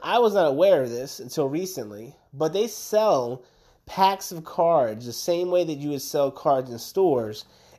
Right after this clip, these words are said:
except they don't have to print any of these cards. So they, they do have animations and special effects and stuff, which you can have in a video game, which you can't have in real life. So there's definitely some money involved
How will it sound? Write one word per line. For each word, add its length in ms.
except 320
they 80
don't 160
have 180
to 100
print 300
any 200
of 60
these 180
cards. 580
So 520
they, 340
they 140
do 160
have 200
animations 880
and 80
special 380
effects 380
and 80
stuff, 300
which 200
you 40
can 120
have 280
in 60
a 80
video 320
game, 300
which 160
you 80
can't 240
have 200
in 60
real 160
life. 380
So 140
there's 240
definitely 420
some 140
money 240
involved 540